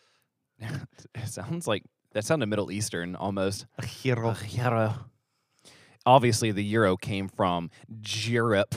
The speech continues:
Speaker 2: Europe.
Speaker 1: Instead of <laughs> Europe. I like, I like the euro. Um,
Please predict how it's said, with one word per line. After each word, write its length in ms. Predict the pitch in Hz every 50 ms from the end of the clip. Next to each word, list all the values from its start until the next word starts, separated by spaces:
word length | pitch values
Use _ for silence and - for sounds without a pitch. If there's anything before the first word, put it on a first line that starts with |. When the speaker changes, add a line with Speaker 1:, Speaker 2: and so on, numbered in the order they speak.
| - - _ _ _ _ _ _ _ _ _ _ _ _ _ _ _ _ _ _ _ _ _ _ _ _ - -
Speaker 2:
Europe. 420 | - 101 117 120 110 104 101 - - -
Speaker 1:
Instead 300 | - - - - 101 107
of 120 | 110 120 147
<laughs> 140 | - -
Europe. 320 | 139 151 139 127 147 - _ - - 131 - - -
I 100 | - 170
like, 240 | 170 160 156 - -
I 60 | 139 143
like 160 | 135 123 110
the 80 | 113
euro. 380 | 107 104 98 98 92 92 92 90 90 - _ _ _ _ _ _ _ _ _ _ _ _ _ _ _ _ _ - - -
Um, 720 | 101 104 101 98 95 95 92 92 92 90 87 90 87 87